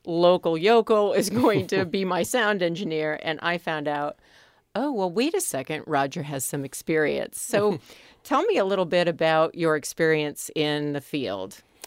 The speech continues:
Speaker 2: The recording industry generally?
Speaker 1: Sure.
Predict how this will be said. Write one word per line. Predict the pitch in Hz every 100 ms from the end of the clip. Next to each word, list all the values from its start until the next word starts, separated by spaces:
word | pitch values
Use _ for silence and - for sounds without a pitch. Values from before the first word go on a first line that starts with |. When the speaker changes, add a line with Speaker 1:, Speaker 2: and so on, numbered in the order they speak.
| - _ _ 120
Speaker 2:
The | 127
recording | 120 - 147 143 147
industry | 131 131 143 156 - 151 151 156
generally? | 131 139 160 180 202 277 220 - - _ _ -
Speaker 1:
Sure. | - - 151 135 135 131